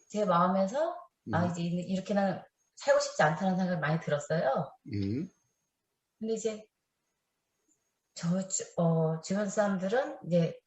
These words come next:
Speaker 1: 두 가지에 대해서 남편이 갖고 있는 불만 두 가지 있잖아요.
Speaker 2: 음.
Speaker 1: 음식이랑
Speaker 2: 음.
Speaker 1: 그 이제 부부 문제.
Speaker 2: 음.
Speaker 1: 그 두 가지 꼭 해야 되는데 저가 노력을 안 한다고 이제 그러는 거예요.
Speaker 2: 음.
Speaker 1: 노력을 하고 헤어져야지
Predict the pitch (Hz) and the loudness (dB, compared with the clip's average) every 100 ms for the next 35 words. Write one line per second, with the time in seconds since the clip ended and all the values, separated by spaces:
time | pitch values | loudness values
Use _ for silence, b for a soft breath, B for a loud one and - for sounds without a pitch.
0 | - 220 254 247 202 180 165 170 160 165 | -4 6 8 8 6 4 4 4 4 2
1 | 143 165 - 165 - 170 175 170 175 180 | 0 -4 -4 -8 -8 -4 -2 0 2 2
2 | 165 - 175 170 139 151 147 165 277 302 | 2 2 0 0 -2 -4 -2 -2 -2 -4
3 | - 143 107 101 156 - _ _ 180 180 | -12 -6 -4 -2 -4 -8 _ _ 0 0
4 | 196 175 175 330 - - - _ - 104 | -2 -4 -2 0 -2 -8 -20 _ -6 -4
5 | 110 175 170 - _ _ _ 156 - 190 | -2 -4 -6 -10 _ _ _ -12 -8 -4
6 | 196 175 165 170 240 - - _ 180 101 | 0 4 4 4 0 -2 -10 _ -6 -4
7 | 95 135 190 _ 240 233 214 233 226 302 | -2 -4 -8 _ -6 -2 2 2 2 -2
8 | 285 349 311 262 240 240 180 208 190 180 | 0 4 6 6 6 2 8 8 8 10
9 | 226 226 175 208 208 185 165 165 185 180 | 10 10 8 6 6 4 2 2 4 4
10 | 160 156 160 226 190 127 - 117 110 110 | 4 2 2 2 2 0 -6 -4 0 0
11 | 170 - _ _ _ _ 202 220 233 240 | -2 -8 _ _ _ _ 0 4 4 4
12 | - 381 359 302 285 240 214 190 285 349 | 0 -4 0 2 4 4 2 0 -6 -6